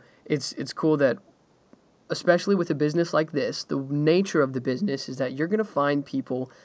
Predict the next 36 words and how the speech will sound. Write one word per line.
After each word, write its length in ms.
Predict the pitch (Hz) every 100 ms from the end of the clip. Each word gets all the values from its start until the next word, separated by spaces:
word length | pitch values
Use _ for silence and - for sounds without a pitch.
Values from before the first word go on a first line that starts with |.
| - -
who 140 | 139
like 480 | 123 127 127 151 - _ _
your 160 | - 139
product, 520 | 120 120 120 120 -
who 120 | 147
are 100 | 127
passionate 540 | 110 165 196 - 160 139
about 300 | 127 123 127
it, 120 | -
and 160 | 135 135
willing 360 | 175 226 233 208
to, 160 | - 180
you 80 | 180
know, 120 | 160
pay 200 | 190 180
the 80 | 190
money 240 | 170 151 151
for 260 | - 156
it, 220 | 143 -
not 300 | 202 156 156
because 320 | 160 156 151 147
it's 160 | 139
a 40 | 135
money 340 | 135 151 147
thing 300 | - 135 135
or 120 | 131
a 40 | 131
cheap 280 | - 143
thing, 200 | - 135
but 140 | 135 -
because 300 | 127 - 139
they 60 |
really 280 | 127 135 131
do 140 | 127 127
love 260 | 127 123
it. 140 | 120